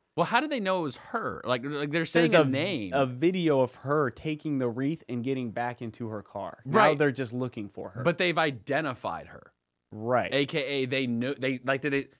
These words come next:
Speaker 1: it's Ashley
Speaker 2: It's
Speaker 1: again.
Speaker 2: called police work.
Speaker 1: It's Ashley again. We saw her.
Speaker 2: Yeah.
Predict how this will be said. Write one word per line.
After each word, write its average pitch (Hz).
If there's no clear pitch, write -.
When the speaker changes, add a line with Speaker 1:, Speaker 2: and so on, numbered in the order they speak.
Speaker 1:
it's 123
Ashley 131
Speaker 2:
It's 101
Speaker 1:
again. 101
Speaker 2:
called 139
police 139
work. -
Speaker 1:
It's 120
Ashley 139
again. 104
We 110
saw 127
her. 92
Speaker 2:
Yeah. 190